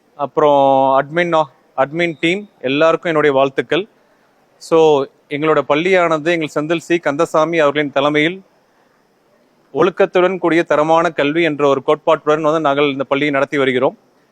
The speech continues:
So, அதே கோட்பாட்டுடன் வந்து எங்களோட பள்ளியை, செந்தில் group of schools அப்படின்றது பார்த்தீங்கன்னா, எஜுகேஷன்ல மட்டும் இல்ல, ஸ்போர்ட்ஸ்லயும் சரி, கேரக்டர்லயும் சரி, டிசிப்ளின்லயும் சரி,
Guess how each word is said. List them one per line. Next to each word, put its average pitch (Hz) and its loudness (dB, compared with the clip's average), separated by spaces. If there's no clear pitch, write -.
So, 147 0
அதே 160 2
கோட்பாட்டுடன் 170 2
வந்து 151 2
எங்களோட 147 0
பள்ளியை, 170 -2
செந்தில் 156 -4
group 165 -2
of 165 2
schools 165 -2
அப்படின்றது 147 -2
பார்த்தீங்கன்னா, 139 -2
எஜுகேஷன்ல 180 0
மட்டும் 165 -2
இல்ல, 147 0
ஸ்போர்ட்ஸ்லயும் 160 0
சரி, 156 -2
கேரக்டர்லயும் 160 0
சரி, 151 0
டிசிப்ளின்லயும் 160 -2
சரி, 147 -2